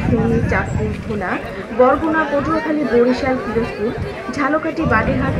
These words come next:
খুলনা, সাতক্ষীরা এবং তাদের অদূরবর্তী দ্বীপ ও চরসমূহ দশ নম্বর মহাবিপদ সংকেত, দশ নম্বর মহাবিপদ সংকেতের আওতায় থাকবে। ঘূর্ণিঝড়ের প্রভাবে উপকূলীয় জেলা চট্টগ্রাম, কক্সবাজার, নোয়াখালী, লক্ষ্মীপুর, ফেনী, ফেনী,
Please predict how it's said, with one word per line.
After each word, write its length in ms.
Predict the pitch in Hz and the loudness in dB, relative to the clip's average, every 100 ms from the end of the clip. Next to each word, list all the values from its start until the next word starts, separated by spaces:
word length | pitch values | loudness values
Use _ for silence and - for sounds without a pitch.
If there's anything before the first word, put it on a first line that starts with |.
| - | 2
খুলনা, 280 | 254 247 254 | 2 2 0
সাতক্ষীরা 440 | - 233 247 - 185 - - - | -2 -4 -2 0 0 0 0 0
এবং 140 | 277 330 330 | 0 2 2
তাদের 200 | 330 339 - | 2 0 0
অদূরবর্তী 480 | 233 277 269 277 269 | 2 2 0 0 0
দ্বীপ 240 | 233 208 - - | 0 0 0 -2
ও 20 | 220 226 | -2 0
চরসমূহ 500 | 214 208 247 240 226 202 294 - - - | 0 2 2 2 2 -2 -4 -4 2 4
দশ 140 | 180 - - | 6 4 4
নম্বর 200 | - - - | 6 8 10
মহাবিপদ 380 | - - - - | 10 8 8 4
সংকেত, 280 | - - - - - - - - - - - - - | 2 2 4 4 4 8 8 8 6 6 6 4 2
দশ 120 | 571 659 | 2 2
নম্বর 200 | 640 640 587 | 2 2 2
মহাবিপদ 400 | 571 - 330 - | 2 0 -2 0
সংকেতের 340 | - - 339 403 - | 0 0 -4 -4 -2
আওতায় 260 | 226 202 - | -2 -4 -6
থাকবে। 280 | 226 - - - 240 - - - - 247 | -6 -6 -6 -4 -2 -4 -4 -8 -8 -4
ঘূর্ণিঝড়ের 560 | 254 302 349 359 370 381 | 0 2 4 4 4 2
প্রভাবে 300 | 330 311 330 330 | 2 0 0 2
উপকূলীয় 420 | 294 277 285 294 294 | 0 0 0 2 2
জেলা 240 | 240 240 190 - - - - | 2 2 4 4 0 -6 -2
চট্টগ্রাম, 460 | 302 294 320 330 330 302 | -2 0 -2 0 -2 -2
কক্সবাজার, 440 | 269 - 285 294 269 | -4 -2 0 2 4
নোয়াখালী, 400 | 254 262 285 269 254 | 4 4 0 -2 2
লক্ষ্মীপুর, 420 | 233 - 277 262 254 | 0 0 -2 -2 -2
ফেনী, 320 | - 226 214 226 - - 240 - | -2 -2 0 0 0 0 -2 -4
ফেনী, 320 | 220 214 | -4 -2